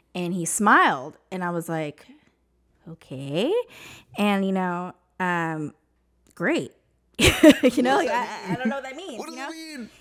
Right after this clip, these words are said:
Speaker 1: And, uh, he was very nervous. His hands were shaking, and, um, he hugged me, and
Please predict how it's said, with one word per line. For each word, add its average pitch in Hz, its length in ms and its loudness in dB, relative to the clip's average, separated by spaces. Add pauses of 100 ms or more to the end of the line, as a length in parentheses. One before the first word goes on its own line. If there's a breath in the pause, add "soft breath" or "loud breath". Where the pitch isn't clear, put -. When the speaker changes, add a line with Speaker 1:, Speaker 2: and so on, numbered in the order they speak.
(140)
Speaker 1:
And, 233 420 4
uh, 208 160 -2
he 220 100 0
was 196 120 0
very 214 180 -2
nervous. 180 300 0
His 160 100 -6
hands 156 260 -4
were 165 100 -4
shaking, 165 580 -2 (480 loud breath)
and, 185 360 0
um, 151 460 -2 (460)
he 175 200 -4
hugged 269 420 2
me, 180 480 -2 (960 soft breath)
and 190 640 0